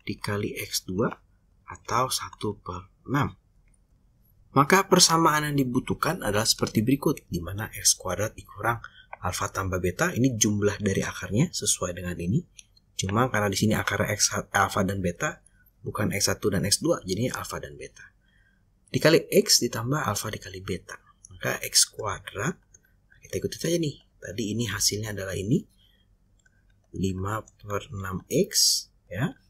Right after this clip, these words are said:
ditambah satu per enam. Sama dengan nol, maka ini kita kalikan dengan enam,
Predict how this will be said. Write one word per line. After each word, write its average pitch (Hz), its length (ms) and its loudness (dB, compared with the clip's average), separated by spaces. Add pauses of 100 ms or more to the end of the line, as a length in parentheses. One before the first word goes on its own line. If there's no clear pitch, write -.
(560)
ditambah 107 800 -2
satu - 400 -4
per - 160 -20
enam. - 240 -20 (880)
Sama 98 320 -2
dengan 95 300 -2
nol, 139 200 0 (460)
maka 135 400 0
ini 151 480 -2
kita - 320 -4
kalikan 113 640 -8
dengan 104 240 -6
enam, 101 240 -2